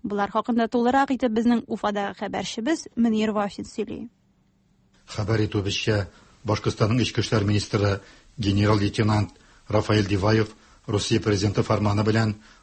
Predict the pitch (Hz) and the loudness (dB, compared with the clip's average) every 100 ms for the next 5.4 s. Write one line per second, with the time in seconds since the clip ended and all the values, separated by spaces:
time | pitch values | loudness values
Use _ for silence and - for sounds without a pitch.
0 | _ 101 101 101 104 - 113 98 104 92 | _ -2 0 0 -2 0 0 2 0 0
1 | 95 98 92 82 - _ - - 104 - | -2 -2 -2 -4 -12 _ -20 -4 -2 0
2 | 110 - 107 113 104 - - - 107 - | 0 2 2 2 -2 -8 -16 -2 0 2
3 | 110 101 101 113 - 110 107 107 107 107 | 2 2 2 2 2 2 4 4 2 0
4 | - - _ - 107 135 95 117 107 110 | -4 -20 _ -2 0 2 2 2 2 2
5 | 107 101 107 | 2 2 0